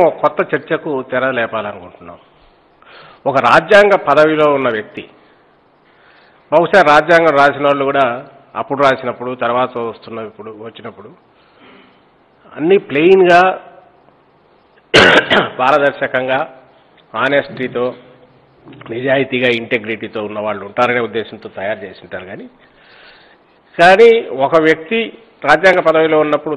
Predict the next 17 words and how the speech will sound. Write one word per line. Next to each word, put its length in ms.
తన 120
పరిధి 400
దాటి, 280
లైన్ 260
డ్రా 160
చేసిన 260
లైన్ 200
దాటి, 300
నైతికంగా 640
ఉండాల్సిన, 400
ఫాలో 280
కావాల్సిన 340
వీటిని 420
గాలికి 320
వదిలేసి, 440
రూల్ 260
బుక్‌లో 300